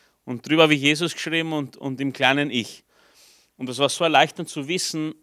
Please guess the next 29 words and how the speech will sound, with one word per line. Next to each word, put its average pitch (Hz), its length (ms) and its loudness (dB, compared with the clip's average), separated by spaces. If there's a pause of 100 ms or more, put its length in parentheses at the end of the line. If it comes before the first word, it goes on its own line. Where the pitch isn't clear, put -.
(140)
weil 139 260 2
man 139 180 -2
hatte 139 200 -2
doch 147 200 0
immer 143 200 0
wieder 131 120 0
das 123 200 -4
Gefühl, 135 360 -2
hey, 135 280 2 (1200)
man 127 180 0
ist 117 140 -4
der 127 80 -4
letzte 120 280 -4
Dreck 131 300 0
und 123 160 -8
das 117 140 -10
hätte 120 180 -8
man 117 120 -6
nicht 113 120 -10
tun 151 160 -2
sollen 131 300 -4
und, 135 120 -2
und, 131 120 -2
und, 127 260 -4
und. 143 220 -8 (580)
Aber 120 200 -2
es - 100 -8
ist 156 100 -8
so 160 100 -8